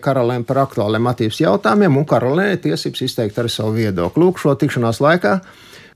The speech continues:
karaliene Elizabete otrā kritizēja Tečeru un teica, ka viņas reformas ir radījušas sociālo spriedzi, ka tās sašķelš sabiedrību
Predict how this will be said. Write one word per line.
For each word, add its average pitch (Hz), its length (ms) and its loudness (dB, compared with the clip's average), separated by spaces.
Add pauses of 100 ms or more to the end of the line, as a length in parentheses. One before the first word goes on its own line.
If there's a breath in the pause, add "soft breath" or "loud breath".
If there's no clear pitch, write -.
(140)
karaliene 120 420 0
Elizabete 120 540 0
otrā 160 340 2
kritizēja 120 560 0
Tečeru 147 400 -2
un 127 100 -2
teica, 135 340 2
ka 123 100 -2
viņas 120 220 -6
reformas 113 480 -4
ir 127 120 -8
radījušas 110 380 -6
sociālo 113 400 -4
spriedzi, 139 580 0 (360 loud breath)
ka 123 100 -12
tās 123 260 0
sašķelš 104 680 -4
sabiedrību 175 720 2